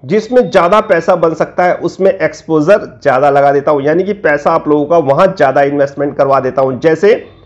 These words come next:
पीएसयू बैंक, सरकारी बैंक। आज कैनरा बैंक गिरा, बाय कर लिया, कोई दिक्कत परेशानी वाली बात नहीं। Already मैं उसके रिजल्ट आप लोगों के साथ डिस्कस कर चुका हूं, रिजल्ट शानदार है।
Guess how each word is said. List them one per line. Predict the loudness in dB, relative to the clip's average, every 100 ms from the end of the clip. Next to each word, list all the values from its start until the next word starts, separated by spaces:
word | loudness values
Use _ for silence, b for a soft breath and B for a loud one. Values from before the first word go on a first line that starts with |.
| _
पीएसयू | 0 2 2 0 0
बैंक, | 2 2
सरकारी | 0 -2 0 -2 -2
बैंक। | -4 -6 -8 -20 b b b b
आज | 4 2 0
कैनरा | 2 2 4 2
बैंक | 4 2 2
गिरा, | -2 0 0 -2 -14 -4
बाय | -2 0 -2 -8 _ -8
कर | -6
लिया, | -4 -2 -2
कोई | 2 0
दिक्कत | 0 0 0 0
परेशानी | -2 2 2 4
वाली | 4 4
बात | 2 2 0
नहीं। | 2
Already | 2 2 0 0
मैं | -2
उसके | -2 -4
रिजल्ट | -6 -4 0 0 0
आप | -2 -2
लोगों | -2 -2
के | -4
साथ | -4 -2
डिस्कस | -2 -6 -4 -4 -4
कर | -4 -2
चुका | -2 0 2
हूं, | 4 2 -2 -16 b b b b 2
रिजल्ट | 4 4 6 4 2
शानदार | -6 -4 -2 0 0 0
है। | -2 -4 -10